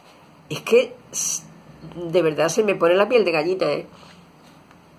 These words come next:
Israel admite que en mil novecientos cincuenta y cuatro una célula terrorista israelí que opera-, que operaba en Egipto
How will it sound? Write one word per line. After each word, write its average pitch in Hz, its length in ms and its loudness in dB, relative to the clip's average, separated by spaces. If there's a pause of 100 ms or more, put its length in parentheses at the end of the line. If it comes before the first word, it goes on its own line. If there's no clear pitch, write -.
(1120)
Israel 220 560 2
admite 277 560 0
que 262 100 4
en 208 140 2
mil 254 120 -2
novecientos 262 680 2
cincuenta 214 440 0
y 262 60 -6
cuatro 254 480 2
una 254 240 4
célula 254 480 0
terrorista 220 680 0
israelí 233 680 2 (320)
que - 100 2
opera-, 196 520 0
que 190 100 2
operaba 185 440 2
en 196 120 0
Egipto 262 600 0